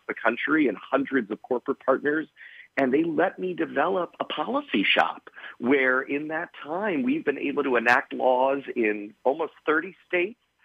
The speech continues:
that have helped, uh, business owners who are L G B T, who have disabilities, who are veterans, women, people of color, you name it. We've helped these communities do better, and I could not be more grateful to have been working in that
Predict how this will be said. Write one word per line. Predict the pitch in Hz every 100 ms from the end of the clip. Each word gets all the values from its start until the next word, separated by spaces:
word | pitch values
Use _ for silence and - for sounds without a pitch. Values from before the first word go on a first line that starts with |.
| - -
that | 139 135
have | 123 113 -
helped, | - - 160 170 _ _ _ _ -
uh, | 120 113
business | 98 147 151 160
owners | 143 139 139 143
who | 117
are | 101 101
L | 101
G | 101
B | 90 85
T, | - 175 190
who | 151
have | 110 95 -
disabilities, | 104 98 95 107 160 180 180 170
who | -
are | 98 98
veterans, | 92 131 170 185 180 170 - - - -
women, | 214 180 196 196 196 185
people | 160 202 156
of | 127 -
color, | - 165 175 175
you | 143 156
name | 160 143 170 170
it. | 113 110 - -
We've | - 147
helped | - - 160 -
these | - 160
communities | - 143 139 135 123 113 98
do | 95 131 160
better, | 139 131 139 107 104 -
and | 110 -
I | 117
could | 120 120 104
not | 101 127 156 -
be | 139
more | 135 127 120 120 -
grateful | 104 101 143 - 120 98 101 - - _
to | -
have | 127 98
been | 123 147 190
working | 123 104 104
in | 101
that | 98 90